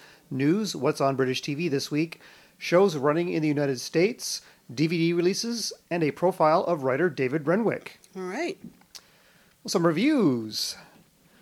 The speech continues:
Speaker 1: The first is The King is Dead.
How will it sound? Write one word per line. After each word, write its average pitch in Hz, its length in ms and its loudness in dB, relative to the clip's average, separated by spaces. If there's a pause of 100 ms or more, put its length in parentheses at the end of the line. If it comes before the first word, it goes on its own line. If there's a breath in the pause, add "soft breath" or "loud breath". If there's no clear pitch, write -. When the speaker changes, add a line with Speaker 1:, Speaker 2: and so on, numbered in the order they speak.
(200 soft breath)
Speaker 1:
The 156 80 -6
first 233 260 -2
is 196 220 4
The 147 240 -2
King 254 400 2
is 208 240 4
Dead. 156 640 6